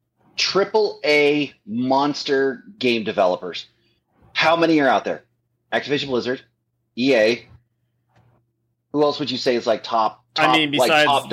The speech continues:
Speaker 1: dogs?
Speaker 2: Sony,
Speaker 1: Like
Speaker 2: and you're not counting the Sony and Xbox studios?
Speaker 1: We'll, we'll count those. We'll count
Speaker 2: I mean,
Speaker 1: those.
Speaker 2: you've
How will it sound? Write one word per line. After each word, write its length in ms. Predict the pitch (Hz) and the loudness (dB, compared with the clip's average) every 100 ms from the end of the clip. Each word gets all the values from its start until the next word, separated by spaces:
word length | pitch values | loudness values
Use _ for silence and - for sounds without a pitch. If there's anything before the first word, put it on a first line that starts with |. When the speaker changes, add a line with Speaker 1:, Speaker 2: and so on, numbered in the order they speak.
| 107 | 2
Speaker 1:
dogs? 180 | 82 175 | 2 0
Speaker 2:
Sony, 260 | 156 151 | 0 0
Speaker 1:
Like 200 | 117 107 | 0 -2
Speaker 2:
and 340 | - 156 127 151 | -4 -4 -2 0
you're 120 | 156 | 2
not 180 | 151 131 | 2 2
counting 260 | 139 135 | -2 -2
the 60 | 131 | -4
Sony 380 | - 131 135 127 | -4 -4 -2 -2
and 200 | 123 113 _ _ | -2 -10 _ _
Xbox 380 | 120 127 143 135 | -6 -6 -6 -6
studios? 640 | - 151 147 147 143 - _ _ _ _ _ _ _ _ | -6 -8 -6 -6 -10 -18 _ _ _ _ _ _ _ _
Speaker 1:
We'll, 160 | 185 220 | -2 -2
we'll 120 | 240 | 0
count 220 | 233 190 | 0 0
those. 320 | 127 110 - - | 2 0 -2 -6
We'll 120 | 180 | -2
count 160 | 170 | 0
Speaker 2:
I 20 | 156 | 2
mean, 120 | |
Speaker 1:
those. 20 | |
Speaker 2:
you've 60 | 160 | 2